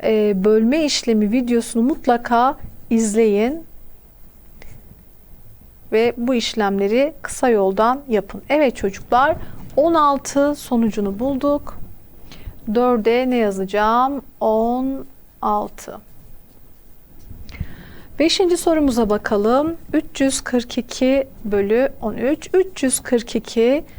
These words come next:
üç yüze yuvarlanır. On üç de çocuklar ona yuvarlanır. Hemen birer sıfır sildim. Ne kaldı?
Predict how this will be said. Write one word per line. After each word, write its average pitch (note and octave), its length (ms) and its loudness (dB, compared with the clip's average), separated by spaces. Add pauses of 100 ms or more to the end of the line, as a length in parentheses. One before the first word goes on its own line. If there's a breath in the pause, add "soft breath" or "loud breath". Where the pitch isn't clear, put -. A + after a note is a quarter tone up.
(240 loud breath)
üç E4+ 280 0
yüze D#4 200 4
yuvarlanır. D4 1000 4 (3000 loud breath)
On D4+ 160 6
üç B3+ 300 -2
de A3 80 6
çocuklar B3+ 1000 0 (240)
ona A3 240 2
yuvarlanır. C#4 1040 2 (600 loud breath)
Hemen C4 640 2
birer A3+ 280 4
sıfır - 360 -2
sildim. C4 600 0 (180)
Ne B3 160 0
kaldı? B3 640 2